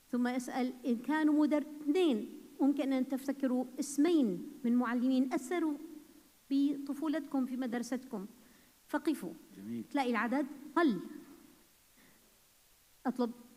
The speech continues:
Speaker 1: ثلاثة، إن كنتم عندكم ثلاث معلمين مروا معاكم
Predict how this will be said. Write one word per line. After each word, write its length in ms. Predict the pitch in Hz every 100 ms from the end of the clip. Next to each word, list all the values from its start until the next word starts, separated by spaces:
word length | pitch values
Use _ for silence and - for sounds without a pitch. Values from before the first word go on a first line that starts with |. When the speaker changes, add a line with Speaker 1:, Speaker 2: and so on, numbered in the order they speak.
| - - -
Speaker 1:
ثلاثة، 420 | 339 359 311 220 202
إن 80 | 254
كنتم 500 | - 320 311 320 294
عندكم 440 | 294 302 294 285 -
ثلاث 320 | 359 392 -
معلمين 640 | 320 302 285 302 285 240
مروا 280 | 233 311 330
معاكم 640 | 302 277 262 262 240 254